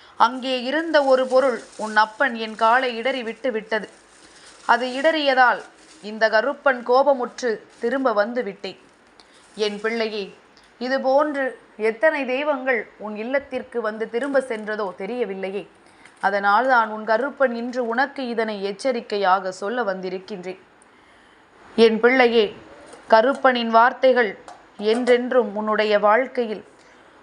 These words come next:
உனக்கான சந்தோஷத்தை மீட்டு கொடுக்கத்தான் என்பதனை நீ தெரிந்து கொண்டது உண்மை என்றால், இந்த வாழ்க்கை உனக்கு தருகின்ற எல்லா நன்மைகளையும் என்னவென்று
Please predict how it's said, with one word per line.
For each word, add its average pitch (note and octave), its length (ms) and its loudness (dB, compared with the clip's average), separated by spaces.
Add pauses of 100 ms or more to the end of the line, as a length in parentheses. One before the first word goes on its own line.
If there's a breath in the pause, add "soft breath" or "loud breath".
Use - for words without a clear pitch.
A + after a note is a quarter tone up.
உனக்கான A#3+ 580 4
சந்தோஷத்தை B3 920 0
மீட்டு C4 380 -4
கொடுக்கத்தான் A3+ 840 2
என்பதனை G3+ 680 -2
நீ G3 220 -10
தெரிந்து B3+ 380 -2
கொண்டது G3 440 0
உண்மை A3+ 300 -4
என்றால், G3 400 2 (880)
இந்த G3+ 260 2
வாழ்க்கை A3 580 0 (500 loud breath)
உனக்கு C4+ 400 -2
தருகின்ற A#3+ 720 0 (240 loud breath)
எல்லா G#3+ 400 2
நன்மைகளையும் G#3 720 -4 (500 loud breath)
என்னவென்று A#3 880 -2